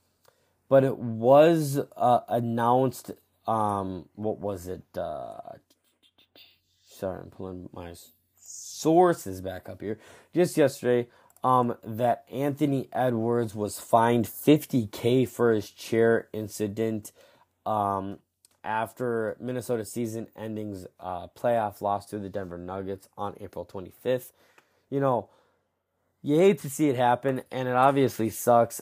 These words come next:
uh, but at the same time, you kinda figured it was gonna happen. You know, guys like David Stern, Adam Silver, they usually always want to make a, um,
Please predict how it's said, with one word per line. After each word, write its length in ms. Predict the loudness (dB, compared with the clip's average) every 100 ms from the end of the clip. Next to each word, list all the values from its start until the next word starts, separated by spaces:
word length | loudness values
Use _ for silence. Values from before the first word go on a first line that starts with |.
| 0
uh, 240 | 2 4
but 200 | 2 4
at 160 | 2 2
the 80 | -6
same 340 | -2 0 0
time, 500 | 0 4 4 4 0 -6
you 160 | -8
kinda 720 | -4 2 4 6 6 6 2 -2 _ -20
figured 640 | -6 0 2 4 4 2 -2
it 180 | -2
was 360 | 0 -2 -2 -8 _ _ _
gonna 240 | 2 2 2
happen. 460 | 2 2 0 -2
You 80 | -2
know, 100 | -2
guys 260 | 4 6 6
like 200 | 4 2
David 280 | 0 0
Stern, 260 | -2 -2 -2
Adam 260 | -2 -4 -4
Silver, 380 | -4 -2 -2
they 400 | -2 2 2 0 -4 _ _ _ _ _ _ _ _ _ _ _ _ _ _ _ _ _ _
usually 520 | 0 2 4 4 2 0
always 580 | 0 4 6 4 2 0 -4
want 440 | -6 -2 0 -2 -6
to 260 | -6 -4
make 460 | -4 -4 -2 -4 -6 -20 -10
a, 640 | -4 -2 -2 -2 -4 -6 -12 _ _ _ _ _ _ _ _ _ _ _ _ _ _ _ _ _ -2
um, 720 | 2 2 2 0 -4 -8 -14